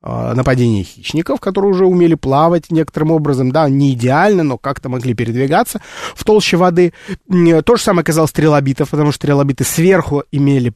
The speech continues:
панцирь, закрывающих от, их от хищников. Снизу было весьма уязвимое тело животного. Так вот,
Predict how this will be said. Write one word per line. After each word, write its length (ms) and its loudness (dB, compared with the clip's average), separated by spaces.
панцирь, 520 0
закрывающих 800 -2
от, 240 -10
их 220 -2
от 140 -4
хищников. 580 -4
Снизу 460 4
было 220 2
весьма 380 0
уязвимое 760 0
тело 420 0
животного. 640 -8
Так 160 -6
вот, 160 2